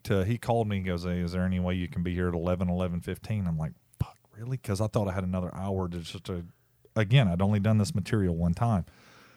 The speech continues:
I'm like, I was like, "Let me see what I can do. I gotta get a shower."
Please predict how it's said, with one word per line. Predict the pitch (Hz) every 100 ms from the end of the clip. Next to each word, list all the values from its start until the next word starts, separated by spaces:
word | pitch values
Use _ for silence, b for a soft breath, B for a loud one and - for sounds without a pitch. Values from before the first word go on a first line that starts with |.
| b b b b _ _ -
I'm | 120
like, | 120 98 _ 120
I |
was | 117
like, | 110 101 - -
"Let | 110
me | 143
see | -
what | 156 156
I |
can | - 139
do. | 120 113 - _ _ _ _ 113
I |
gotta | 113 113
get | 107 95
a |
shower." | - 92 78